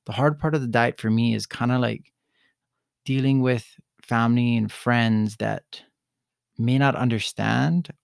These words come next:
or maybe have a negative viewpoint on, like, your health choices, you know, and it's, I don't even think it's coming from, like, a, like, a bad place. Like, I don't wanna say that, like, any family member or friend that is making you feel bad for doing this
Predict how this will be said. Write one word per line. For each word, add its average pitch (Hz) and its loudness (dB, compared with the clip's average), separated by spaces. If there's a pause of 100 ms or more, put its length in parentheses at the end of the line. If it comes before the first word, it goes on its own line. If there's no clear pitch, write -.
or 117 2
maybe 110 0
have 120 -2
a 117 2
negative 113 2
viewpoint 143 0 (160)
on, 123 2
like, 110 -4
your 113 -2
health 131 -4 (260)
choices, 175 -4 (1040)
you 135 2
know, 139 4
and 127 6
it's, 131 0
I 156 0
don't 196 4
even 226 2
think 214 0
it's - -4
coming 131 0
from, 123 0
like, 123 2
a, 110 -2 (320)
like, 120 -4
a 101 -2
bad 107 -4
place. 104 -8
Like, 113 -4
I 123 2
don't 123 2
wanna 123 2
say 117 0
that, 107 -2
like, 107 -4 (100)
any 123 -2
family 117 0
member 113 0
or 107 -2
friend 107 -2
that 101 -4
is 101 -4
making 117 0
you 107 0
feel 113 -4
bad 120 0
for 113 -2
doing 110 0
this 143 -4